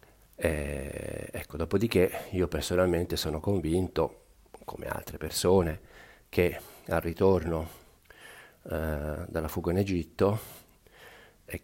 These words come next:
causata dalla strage degli innocenti, di cui pure era vittima, era stata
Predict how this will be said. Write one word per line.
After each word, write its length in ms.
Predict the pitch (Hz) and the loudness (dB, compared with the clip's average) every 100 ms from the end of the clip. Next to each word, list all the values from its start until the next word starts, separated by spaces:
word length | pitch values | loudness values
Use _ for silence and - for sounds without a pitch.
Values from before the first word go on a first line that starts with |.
| - | -4
causata 640 | 85 80 82 82 85 - | -2 0 0 0 0 -2
dalla 200 | 73 82 | -4 -2
strage 380 | - 92 87 85 | 0 0 0 0
degli 120 | 82 | 0
innocenti, 500 | 87 78 113 110 90 | 0 2 6 6 4
di 80 | 76 | -4
cui 200 | - 85 | -4 -4
pure 280 | - 92 87 | 0 0 2
era 160 | 82 | 0
vittima, 680 | 82 92 - 82 82 71 - | 0 -2 -2 -4 -2 -2 -4
era 320 | - 82 80 - | -6 -4 -4 -6
stata 460 | - - - 85 | 0 0 0 -4